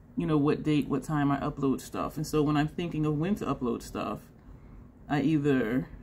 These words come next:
look in my calendar in my phone or I look at the spreadsheet, 'cause then that's easier to get a bigger view of when is stuff going live. So this is all we're gonna do for the brows. I do like when it's more pointed towards the end,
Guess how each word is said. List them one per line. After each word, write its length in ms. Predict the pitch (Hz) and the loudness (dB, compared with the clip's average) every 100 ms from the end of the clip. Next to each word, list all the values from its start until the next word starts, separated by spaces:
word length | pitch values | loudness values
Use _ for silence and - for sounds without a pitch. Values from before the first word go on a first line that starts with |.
| - | -6
look 280 | 165 175 - | -4 -4 -2
in 120 | 156 | 2
my 160 | 151 | 2
calendar 440 | 139 170 156 147 143 | 2 2 2 2 4
in 60 | |
my 140 | 135 131 | 4 2
phone 680 | - 220 240 165 143 135 151 - - - - - - | 0 4 4 6 6 6 2 -8 -20 -20 -20 -20 -6
or 180 | 175 160 | 0 2
I 20 | |
look 220 | 147 143 | 2 0
at 140 | 143 | -2
the 60 | - | -2
spreadsheet, 640 | 135 - 147 - - - - - | -4 -2 -2 -2 -6 -8 -8 -6
'cause 120 | 151 | 0
then 120 | 143 | 4
that's 180 | 143 151 | 4 2
easier 720 | 147 151 143 135 117 113 175 - - | 0 0 2 2 2 -2 -6 -12 -20
to 120 | - 151 | -10 -2
get 180 | 143 | 0
a 40 | 131 | 0
bigger 320 | 139 143 139 | 2 2 2
view 520 | 117 143 143 151 147 | -2 -6 -4 0 2
of 280 | 131 127 135 | 0 -2 -4
when 220 | 147 147 | 0 0
is 100 | 135 | 0
stuff 260 | - - 147 | -2 -10 -8
going 300 | 135 135 131 | -6 -2 0
live. 440 | 135 127 117 - - - - - | 0 -4 -6 -10 -14 -18 -20 -10
So 140 | - | -2
this 200 | 202 311 | 0 0
is 120 | 330 277 | -2 2
all 180 | 262 | 4
we're 100 | 269 | 6
gonna 180 | 254 254 | 6 6
do 120 | 233 | 4
for 100 | 226 | 2
the 60 | 220 | 0
brows. 500 | 202 185 180 180 180 | 0 0 2 2 0
I 140 | 208 202 | 2 0
do 480 | 208 262 294 302 | 2 2 4 4
like 360 | 254 240 240 233 | 6 6 2 0
when 240 | 220 214 | 2 2
it's 120 | 202 214 | 0 -2
more 180 | 196 | -4
pointed 600 | 190 - 214 226 233 226 | -4 0 2 2 0 -4
towards 340 | - 214 220 226 | -4 -4 -2 0
the 180 | 214 - | -2 0
end, 400 | 214 220 220 214 | 0 2 2 0